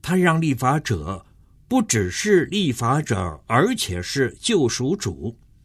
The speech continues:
耶稣完全遵守律法，他把他的公义归给我们，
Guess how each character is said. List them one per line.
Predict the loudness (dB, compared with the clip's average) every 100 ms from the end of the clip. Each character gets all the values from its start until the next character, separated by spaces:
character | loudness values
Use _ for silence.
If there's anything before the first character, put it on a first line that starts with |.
| -20 -20 _ _ -20 _ -12
耶 | 0 2
稣 | 2 2 2 2 0 -16 -20 -8
完 | 0 2 2 0
全 | 0 0 0
遵 | 0 2 2 0
守 | -2 -4
律 | -2 0 0
法， | -2 -10 -12 -12 _ -20 -20 -20 -10
他 | -2 0
把 | 0
他 | -2 -2
的 | -2
公 | 0 2 4 2
义 | 0 -4 -8 _
归 | 4 4 4
给 | 2 0 0
我 | -8 -10
们， | -8